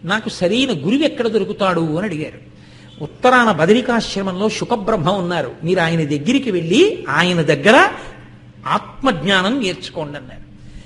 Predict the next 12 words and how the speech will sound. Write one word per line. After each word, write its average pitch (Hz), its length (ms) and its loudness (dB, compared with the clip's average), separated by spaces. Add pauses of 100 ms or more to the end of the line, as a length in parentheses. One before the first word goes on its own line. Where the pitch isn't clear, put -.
(280)
ఈ 202 340 -2
గౌడుడు 226 720 0 (680)
బదరికాశ్రమానికి 233 1000 -2
వెళ్ళి 196 200 -4
శుకబ్రహ్మ 214 580 0
పాదాలు 190 400 0
పట్టుకున్నారు. 170 600 -6
"అయ్యా, 160 260 0
నన్ను 285 200 0
తరింప 254 520 -4
చెయ్యండి" 180 340 -4
అని. 120 140 -14